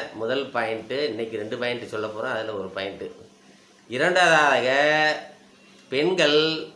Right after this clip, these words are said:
தாங்கள் வேலை செய்யும் குறிப்பிட்ட துறையிலேயே பையன்கள் வேண்டும் என்று பெண்களுடைய அப்பா அம்மா, அதாவது பெற்றோர்களுக்கு ஒரு நிபந்தனை விதித்திருப்பதாக காது வழி செய்தி மட்டுமல்ல, பரவலாக பேசப்படுகின்ற விஷயம்.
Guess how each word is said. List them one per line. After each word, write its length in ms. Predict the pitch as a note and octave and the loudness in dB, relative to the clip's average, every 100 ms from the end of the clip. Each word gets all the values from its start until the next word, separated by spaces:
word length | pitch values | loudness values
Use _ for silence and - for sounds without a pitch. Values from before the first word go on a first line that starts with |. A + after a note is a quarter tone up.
| - | -2
தாங்கள் 500 | A#2+ D3 D#3 D#3+ D3+ | 0 2 2 0 2
வேலை 380 | C3+ D3 D#3+ | 2 4 2
செய்யும் 560 | D#3 D3 C#3+ D#3 E3+ D#3+ | 0 -2 0 -2 -2 -4
குறிப்பிட்ட 920 | C3+ D3+ D3 D#3 - - D#3+ E3+ - | -4 -6 -6 -10 -10 0 2 2 0
துறையிலேயே 760 | B2+ C3+ D3+ D3 C#3+ C#3+ E3 - | 0 0 2 2 0 2 0 2
பையன்கள் 580 | A2+ C3 D3 D3 D3 C#3 | 0 0 -2 0 0 0
வேண்டும் 440 | B2 C3+ C3+ C3+ | -2 -2 -2 -4
என்று 720 | B2 A#2 A2+ D3+ E3 E3 - - - - - - - - - - _ | -4 -4 0 2 4 2 -2 -12 -20 -20 -20 -20 -20 -20 -20 -20 _
பெண்களுடைய 1000 | G#2 A#2+ D3+ E3+ D#3+ D3 C#3 D3 E3 E3 D3+ - - - _ | -4 -2 2 2 4 4 6 6 4 4 0 -6 -16 -20 _
அப்பா 400 | - A2 - D#3 | -8 -8 0 4
அம்மா, 360 | C#3 C3 C3 B2 | 4 2 2 2
அதாவது 480 | F#2+ A#2+ B2+ C3 C#3 | 2 2 2 2 0
பெற்றோர்களுக்கு 1120 | B2+ A#2+ E3 D#3 C#3+ C3 A#2+ - D3+ F3+ - A2+ | -4 -6 0 2 2 0 -4 -4 -2 -2 -4 -4
ஒரு 160 | B2 | -6
நிபந்தனை 600 | B2+ B2 D3+ D3+ C#3+ C#3 | -4 -2 0 2 2 0
விதித்திருப்பதாக 960 | B2+ A#2+ C#3 A#2+ B2 A#2 A#2 A2+ G#2+ C3 E3 E3+ - - - - - - - - | -2 -6 -10 -6 -4 0 2 2 0 0 2 2 -2 -12 -20 -20 -20 -20 -20 -6
காது 360 | B2 C#3 D3+ | 0 2 4
வழி 240 | D3+ C#3 C3+ | 2 0 -2
செய்தி 280 | B2+ B2+ B2 | -2 -2 -2
மட்டுமல்ல, 560 | A2+ B2 A#2 A#2+ D#3 | -4 -4 -4 0 0
பரவலாக 680 | D#3 A2 C3 C#3 C3+ C3 C#3 | 0 0 0 2 2 0 -2
பேசப்படுகின்ற 760 | A2 A2 A#2 G2+ F#2+ F2+ F2 A2+ | -4 -6 -8 -8 -8 -8 -8 -8
விஷயம். 360 | D#2 D2+ C2+ | -8 -12 -16